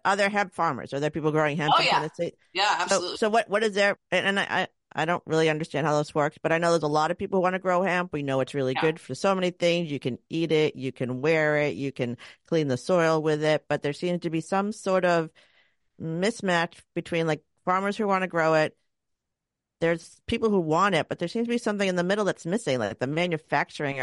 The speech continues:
Speaker 1: What is it that's missing, and why don't we have more hemp products in this country? 'Cause if farmers wanna grow it, they wanna be able to sell it. Besides C B D oil, I mean, they know it could
Speaker 2: Yeah.
Speaker 1: be used for other things, right?
Speaker 2: Yeah, and then you're looking at different types of hemp, because it used to be that it was just industrial hemp,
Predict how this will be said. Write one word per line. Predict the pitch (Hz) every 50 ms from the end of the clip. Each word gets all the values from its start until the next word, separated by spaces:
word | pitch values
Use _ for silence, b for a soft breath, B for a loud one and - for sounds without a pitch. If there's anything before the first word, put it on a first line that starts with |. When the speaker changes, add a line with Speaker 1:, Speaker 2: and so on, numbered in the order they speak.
| -
Speaker 1:
What | - 160 185 202 202
is | 240 262
it | 254 226
that's | - 185 - -
missing, | 175 170 190 - 190 170
and | 151 147 147
why | 151
don't | 160 185 -
we | 185 190
have | 170 165 165
more | 165 165 160 160
hemp | 170 170 165 -
products | - - 165 156 156 151 - - - - _ _ _ _ _ _ _ -
in | 160 165
this | 165 165 -
country? | - - - 214 - - 107 90
'Cause | - - 151
if | 147 147
farmers | - 160 165 180 196 190
wanna | 175 160 147 139
grow | - - 156 180 170
it, | 123 104 -
they | 147
wanna | 139 143 139 135
be | - 143
able | 127 147
to | -
sell | - 165 151 127
it. | -
Besides | 156 143 - 160 175 214 - -
C | - - 151
B | 131 139
D | 127 139 208 233
oil, | 120 113 117 110 123 151 -
I | _ _ _ _ _ - 147
mean, | 151 147
they | 143 156
know | 170 180 175
it | 170
could | 165 156
Speaker 2:
Yeah. | 156
Speaker 1:
be | 151
used | 151 151 147 -
for | - 139
other | - 139 131 123
things, | - 170 165 131 113 117 -
right? | 120 120 139 180 - _ _ _ _ _ _ _ _ _ _ _ _ _ _ _ _ _ _ _ _ _ _
Speaker 2:
Yeah, | - 277 262 247 233 226 233 226
and | 233 240
then | 240 254 247
you're | 240 220 214
looking | 208 214 214 208 220 202 185
at | 180 180 175 165 -
different | 190 185 - 180 - -
types | - 180 170 160 - -
of | 165 147
hemp, | - - 196 175 175 170 165 -
because | - 165 165 - 190 160 156 160 - -
it | - -
used | 180 202 208 202 -
to | - 185
be | 175 185 185 175
that | 170 165 160
it | 151
was | 160 165 165 -
just | - 190 185 180 175 - - -
industrial | 175 170 160 180 180 175 - - 185 170 165 165 165
hemp, | - 208 214 220 208 196 185 -